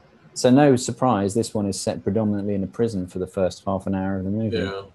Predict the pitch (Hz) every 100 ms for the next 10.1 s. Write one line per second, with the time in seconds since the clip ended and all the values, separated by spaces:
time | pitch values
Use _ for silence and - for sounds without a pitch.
0 | _ - - _ 160 180 208 220 - _
1 | 170 151 165 170 120 123 120 117 - -
2 | - 135 127 - _ 110 101 95 127 120
3 | 104 95 143 131 107 95 107 110 107 113
4 | 113 113 110 131 135 117 107 104 101 98
5 | - 107 98 117 110 131 139 110 110 -
6 | - - _ 113 123 131 117 113 120 120
7 | 120 120 127 131 139 - 117 113 117 110
8 | 120 117 120 127 117 110 107 113 117 120
9 | 143 170 127 113 - 110 104 104 101 101